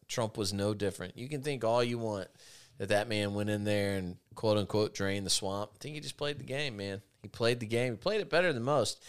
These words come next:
It's not to say he's a bad president. It's not to say at all he's a bad president. I think he did really good things. Um, I liked what he did with the southern border.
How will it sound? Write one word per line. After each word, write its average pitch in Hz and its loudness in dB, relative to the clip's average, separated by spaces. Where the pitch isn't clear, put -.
It's 180 4
not 233 6
to 226 2
say 233 8
he's 208 4
a 147 -2
bad 170 2
president. 165 -2
It's - -8
not 175 2
to - -2
say 185 6
at 160 4
all 151 6
he's 135 2
a 120 -8
bad 131 4
president. 127 -2
I - -6
think 104 -4
he 107 -8
did 104 -8
really 113 0
good 107 -4
things. 131 -4
Um, 55 -4
I 107 -6
liked 104 0
what 110 -2
he 107 -4
did 110 0
with 107 -6
the 92 -6
southern 107 2
border. 127 0